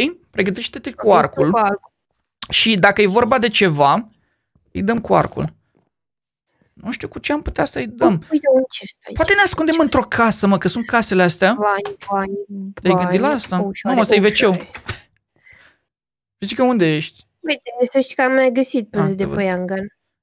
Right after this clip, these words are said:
Speaker 1: Bă, hai să vedem dacă putem să cumpărăm ceva de la shop cu banii pe care i-am
Speaker 2: Hai să
Speaker 1: colectat.
Speaker 2: vedem.
Speaker 1: Oh, nu, iarăși scrie pe chat, vezi?
Speaker 2: Da.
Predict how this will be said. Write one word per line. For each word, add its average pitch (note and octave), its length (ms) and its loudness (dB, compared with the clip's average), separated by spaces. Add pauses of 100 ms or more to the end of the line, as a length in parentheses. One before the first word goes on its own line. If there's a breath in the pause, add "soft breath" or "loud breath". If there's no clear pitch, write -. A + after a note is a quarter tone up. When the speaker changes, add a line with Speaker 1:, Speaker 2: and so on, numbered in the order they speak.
(140)
Speaker 1:
Bă, E4+ 100 -2
hai D#4+ 120 4
să E4+ 100 -2
vedem D#4+ 180 -4
dacă D#4+ 160 0
putem C4 160 -2
să B3+ 80 -6
cumpărăm A#3 340 0
ceva G3 240 2
de E3 80 2
la D#3 140 4
shop D#3+ 360 0
cu - 220 -12
banii E3+ 240 4
pe D#3 100 -4
care D3+ 160 2
i-am D3 100 4
Speaker 2:
Hai B3+ 80 2
să - 60 6
Speaker 1:
colectat. B3+ 280 6
Speaker 2:
vedem. A3 180 -2 (1800)
Speaker 1:
Oh, F3 200 2
nu, D#3+ 320 -2
iarăși D#3+ 300 2
scrie E3 300 0
pe D#3+ 140 -4
chat, E3 400 0
vezi? G3+ 440 0 (680)
Speaker 2:
Da. A#3 300 -2